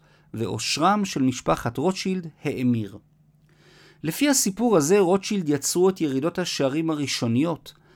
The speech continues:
מתוך הבנת הדינמיקה של השוק, וכדור השלג התגלגל ותפח. לבסוף הם רכשו בחזרה את ניירות הערך המקוריים,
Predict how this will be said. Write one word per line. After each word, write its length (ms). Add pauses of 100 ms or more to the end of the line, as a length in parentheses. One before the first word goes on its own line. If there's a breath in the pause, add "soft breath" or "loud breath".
(140)
מתוך 500
הבנת 520
הדינמיקה 800
של 240
השוק, 460 (420 soft breath)
וכדור 480
השלג 580
התגלגל 880
ותפח. 800 (580 soft breath)
לבסוף 640
הם 120
רכשו 360
בחזרה 600
את 140
ניירות 360
הערך 320
המקוריים, 760